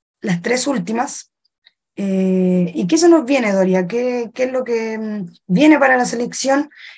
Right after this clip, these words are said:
¿Quiénes son los rivales que puede enfrentar? ¿Y cuáles son las fechas en las que tenemos que estar atentas y atentos,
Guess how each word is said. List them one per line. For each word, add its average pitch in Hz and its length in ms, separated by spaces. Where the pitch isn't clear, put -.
¿Quiénes 240 280
son 240 120
los 233 140
rivales 214 320
que 220 100
puede 220 200
enfrentar? 202 600
¿Y 220 140
cuáles 262 260
son 269 160
las 208 180
fechas 269 580
en 214 140
las 196 120
que 208 100
tenemos 226 320
que 226 80
estar 220 220
atentas 233 360
y 247 80
atentos, 247 540